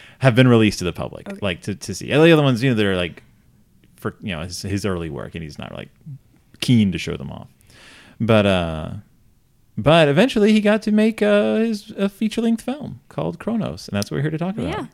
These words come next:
Speaker 1: Uh, Kronos, which is, uh, which gives us our first hint as to what this movie is about, which is time and the passing
Speaker 2: Kronos
Speaker 1: of time.
Speaker 2: is the Roman name for the Titan. Or no, it's the Greek name for
Speaker 1: <laughs>
Speaker 2: the Titan.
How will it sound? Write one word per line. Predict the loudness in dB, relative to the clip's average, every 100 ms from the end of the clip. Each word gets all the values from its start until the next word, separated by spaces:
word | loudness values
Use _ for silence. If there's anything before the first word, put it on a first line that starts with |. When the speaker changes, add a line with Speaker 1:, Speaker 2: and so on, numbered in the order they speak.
| -6
Speaker 1:
Uh, | -2 -2 -2
Kronos, | 2 4 4 2 -4
which | -4 -4 -2
is, | -2 0
uh, | 0 2 2 0 0
which | -2 -2
gives | -2 0
us | 0
our | 0
first | -2 -4
hint | -2 -2 0
as | -4 -4
to | -2 -2
what | -2 -4
this | -4
movie | -4 -2
is | -2
about, | -2 -4 -6
which | -6
is | -8 -8
time | -16 -12 -10 -10 -12 -14 -18 _ _ _ _ _ _ _ -12
and | -8
the | -8
passing | -6 -6 -4
Speaker 2:
Kronos | -4 -6 -8
Speaker 1:
of | -10 -10
time. | -12 -12
Speaker 2:
is | -12 -12 -14 -18 -18
the | -16 -14
Roman | -12 -12 -12
name | -14 -16 -18 -20
for | _ -20
the | -20
Titan. | -16 -14 -14 -14 -16 -18 _ _ _ _ _ _ _
Or | -14
no, | -10 -10 -12
it's | -16 -14
the | -12
Greek | -10 -10 -8
name | -8 -2
for | 0
Speaker 1:
<laughs> |
Speaker 2:
the | 2
Titan. | 4 6 6 6 2 -2 -4